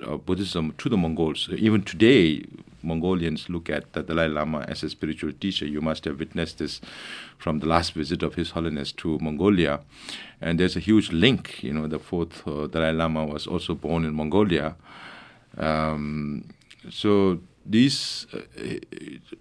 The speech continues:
historical link made us the spiritual leader of the Mongols, and the Mongols became our protectors, political and, you know, uh, demographic,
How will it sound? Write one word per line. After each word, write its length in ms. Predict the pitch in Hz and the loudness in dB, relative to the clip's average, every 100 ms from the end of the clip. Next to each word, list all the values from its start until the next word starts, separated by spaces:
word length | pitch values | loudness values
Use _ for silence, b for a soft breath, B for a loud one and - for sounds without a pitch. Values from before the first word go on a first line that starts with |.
| 71 | -12
historical 600 | 71 107 - 120 120 - 92 | -4 -2 2 4 4 2 2
link 580 | 85 90 95 95 - - | 4 4 2 0 -8 -2
made 380 | 92 104 123 - | 4 4 4 2
us 240 | 98 95 | 2 2
the 140 | - 82 | -2 -6
spiritual 540 | - 127 131 - 98 | 0 0 0 2 2
leader 440 | 82 87 82 69 - | 4 2 2 -2 -4
of 160 | 87 - | -4 -2
the 80 | |
Mongols, 720 | 82 76 71 76 73 - - - | -2 0 -2 -2 -2 -4 -6 -6
and 180 | - 82 | -4 0
the 60 | 87 | 2
Mongols 580 | 87 95 98 120 120 | 4 4 6 6 4
became 420 | - 87 98 92 90 | 0 -4 0 0 0
our 200 | 82 80 | -2 -4
protectors, 640 | - 82 101 - - - | -4 -2 -2 -2 -8 -8
political 640 | - 78 82 80 78 69 - | -8 -6 -6 -4 -4 -6 -8
and, 260 | 50 - - | -12 -12 -6
you 100 | 76 | -4
know, 240 | 71 58 - _ - - | -4 -8 -12 _ -18 -10
uh, 240 | 65 65 - - B B B B B - | -8 -8 -12 -16 B B B B B -4
demographic, 580 | 85 92 82 76 - | 2 2 2 0 -2